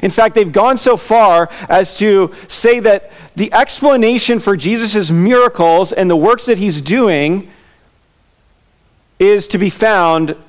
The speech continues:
in Satan. That they are saying he's doing these works by the devil. And so it's at that point that Jesus shifts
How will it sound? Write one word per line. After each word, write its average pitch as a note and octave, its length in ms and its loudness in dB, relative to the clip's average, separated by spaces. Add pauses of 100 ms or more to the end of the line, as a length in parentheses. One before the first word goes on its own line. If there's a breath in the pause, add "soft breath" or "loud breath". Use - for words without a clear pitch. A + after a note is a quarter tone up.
(360)
in E3 160 -2
Satan. E3+ 640 -4 (800 soft breath)
That E3+ 320 0
they G3 260 2
are F#3 200 2
saying F#3+ 480 0
he's F3+ 300 -2
doing A#3 340 0
these F#3+ 220 -2
works F#3+ 440 0
by G3 680 2
the D#3 160 0
devil. D3 640 -2 (880 soft breath)
And F#3 140 -2
so A3+ 160 2
it's G#3+ 140 -2
at A3+ 140 0
that G#3 260 4
point G#3+ 420 0
that F3+ 100 2
Jesus G#3+ 680 -4
shifts - 760 -2